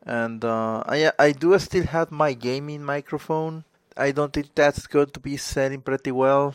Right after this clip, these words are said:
Maybe, maybe I should offer it, uh, after today. Uh, I've been selling a lot of stuff.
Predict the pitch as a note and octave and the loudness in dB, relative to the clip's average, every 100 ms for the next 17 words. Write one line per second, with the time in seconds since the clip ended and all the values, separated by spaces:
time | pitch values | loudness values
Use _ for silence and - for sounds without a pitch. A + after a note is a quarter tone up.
0 | - A2+ B2+ C3 B2+ C3 B2+ B2+ B2 B2 | -10 -8 -6 -6 -6 -8 -8 -10 -14 -10
1 | C3+ C#3 C3+ C3 C3+ C3+ C3 - C#3 - | -6 -6 -6 -8 -4 -4 -4 -2 -4 0
2 | C3 B2+ - C3 C3+ - - - _ - | -2 0 -2 0 0 -4 -16 -20 _ -6
3 | B2 A#2+ - C3 - B2 - A#2+ B2 B2 | -4 -2 -2 -6 -4 -6 -4 -4 -2 -4
4 | B2 _ _ _ _ - B2+ B2+ - D#3 | -6 _ _ _ _ -4 -2 -2 0 0
5 | D#3+ E3+ - D#3+ D3+ C3+ B2+ B2+ B2 - | 0 -4 -2 -2 0 0 2 2 0 -2
6 | - C#3 - - | 2 4 2 -8